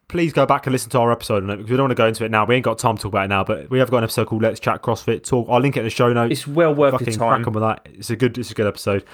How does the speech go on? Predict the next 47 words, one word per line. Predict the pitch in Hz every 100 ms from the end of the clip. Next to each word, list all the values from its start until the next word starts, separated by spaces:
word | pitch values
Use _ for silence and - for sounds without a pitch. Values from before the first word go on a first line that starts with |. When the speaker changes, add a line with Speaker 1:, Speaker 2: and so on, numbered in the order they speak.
| - - -
Speaker 1:
Um, | 117 120 117 -
next | 135 135 -
one, | 131 127 - -
of | 123
course, | - - 151 139 113 - -
as | 123 104 -
if | 113
you, | 113
obviously, | - 110 110
if | 101
you're |
not | 110 104
aware | 104 101
by | 101
now, | 101 101 101
all | - 110
three | - 104
of | 101
us | 95 -
are |
part | 98 110 98
of | - 98
that, | 82
a |
military, | 101 104 104 104 98 98 - 104
uh, | 101 98 -
some | -
sort | 101 98
of |
military | 101 107 101
environment. | 95 101 101 104 - - - -
So | -
this | 117
question | - 117 - 104
was | 101
bound | 117 104
to | -
come | - 110
in | 107
from | 92 -
a | 101
good | 113
friend | - 110
of |
mine | 107 104
called | 101 98
Cav. | - 113